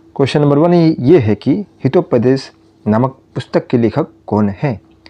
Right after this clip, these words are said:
और ऑप्शन आपके सामने है, विष्णु शर्मा, नारायण पंडित, नागार्जुन या वात्स्यायन। और इस प्रश्न का सही उत्तर हो जाएगा ऑप्शन नंबर बी, हितोपदेश के जो लेखक हैं वे हैं नारायण पंडित।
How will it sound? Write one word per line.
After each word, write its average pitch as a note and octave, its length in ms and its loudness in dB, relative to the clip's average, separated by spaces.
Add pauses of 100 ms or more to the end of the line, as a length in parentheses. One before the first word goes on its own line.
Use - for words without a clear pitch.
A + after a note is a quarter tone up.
(160)
और A2 120 -2
ऑप्शन A2+ 240 -4
आपके A#2 180 -2
सामने B2+ 260 -2
है, D#3 120 -4
विष्णु A#2+ 300 -6
शर्मा, C3 320 -4 (760)
नारायण A#2+ 300 0
पंडित, E3 440 -2 (400)
नागार्जुन C#3+ 580 0
या A#2+ 340 -2 (180)
वात्स्यायन। G2+ 840 -4 (1400)
और A2 480 0 (320)
इस - 120 -12
प्रश्न D3 360 -2
का B2 80 0
सही B2+ 180 0
उत्तर D3+ 180 -2
हो C#3+ 100 0
जाएगा C#3+ 260 0
ऑप्शन - 340 -6
नंबर G#2+ 240 -2 (320)
बी, C3+ 300 0 (640)
हितोपदेश C3+ 460 2
के - 120 -4
जो A2+ 180 2
लेखक G#2+ 320 0
हैं D#3+ 220 -4
वे A#2 180 0
हैं B2 220 -4 (300)
नारायण A2 380 0 (420)
पंडित। B2 420 -2